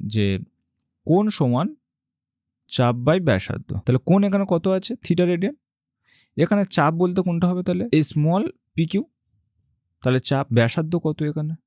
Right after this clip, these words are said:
তাহলে ব্যাসার্ধ হচ্ছে ফোকাস দৈর্ঘ্য। কারণ আমরা জানি কি যে এই রকম তোমরা দেখেছিলে ক্লাস টেনে, এটা ছিল চাপ,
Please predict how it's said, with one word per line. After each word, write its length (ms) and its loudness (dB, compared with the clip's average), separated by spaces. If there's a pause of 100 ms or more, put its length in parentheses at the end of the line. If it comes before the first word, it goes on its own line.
(200)
তাহলে 160 0
ব্যাসার্ধ 480 0
হচ্ছে 220 -2
ফোকাস 360 0
দৈর্ঘ্য। 320 -2 (1040)
কারণ 240 2
আমরা 220 2
জানি 240 2
কি 160 -4 (480)
যে 340 2 (160)
এই 140 4
রকম 360 0 (180)
তোমরা 200 0
দেখেছিলে 460 -2 (100)
ক্লাস 260 0
টেনে, 340 0
এটা 160 2
ছিল 200 2
চাপ, 240 0